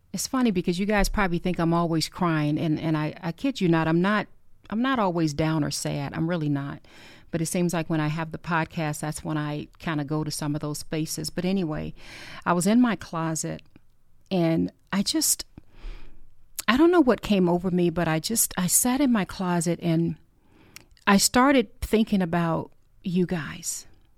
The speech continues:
I started thinking about, um, uh, my staff, my, my employees. I started thinking about all my friends and family members. And I think what kinda triggered it a little bit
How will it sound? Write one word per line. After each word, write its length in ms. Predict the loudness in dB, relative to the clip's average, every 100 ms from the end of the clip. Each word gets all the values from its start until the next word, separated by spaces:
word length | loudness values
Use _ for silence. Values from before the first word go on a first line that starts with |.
| -20 -20 _ -20 -20 -6
I 80 | -2
started 440 | 2 4 4 4 2
thinking 240 | 0 2
about, 460 | 0 2 0 -2 -6 -10
um, 500 | -6 -4 -4 -6 -8 -12 -20 _ _ _ -14 -14 -14 -10
uh, 320 | -8 -6 -6
my 180 | -2 -2
staff, 500 | 0 0 0 0 0
my, 240 | -2 -2 -2
my 120 | 0
employees. 640 | 0 0 0 0 0 0 0
I 80 | -2
started 400 | 0 0 0 -2
thinking 180 | -4
about 400 | -2 -2 0 -2 -6 -20 -20 -20 -20 _ -2
all 140 | 0
my 160 | 2 -2
friends 560 | -2 2 4 6 4
and 160 | 2 -2
family 340 | 0 2 2
members. 560 | 2 0 -4 -8 -8 -6
And 220 | -4 -6 -8 -20 -10 0
I 80 |
think 260 | 4 4 4
what 140 | 0
kinda 300 | 0 0 2
triggered 460 | 0 2 2 2 2
it 120 | 2
a 60 | 0
little 220 | -2 -2
bit 280 | 0 -2